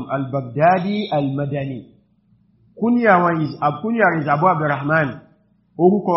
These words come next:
rẹ̀ is Bishr bin Giyas bin Abi Karim al-Adawi. So, لأنه كان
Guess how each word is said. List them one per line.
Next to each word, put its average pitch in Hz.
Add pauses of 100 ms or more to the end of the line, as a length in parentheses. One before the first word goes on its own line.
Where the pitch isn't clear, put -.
rẹ̀ 151
is 143
Bishr 175
bin 156
Giyas 160 (560)
bin 180
Abi 151
Karim 156 (320)
al-Adawi. 139 (1000)
So, 190 (220)
لأنه 196
كان 208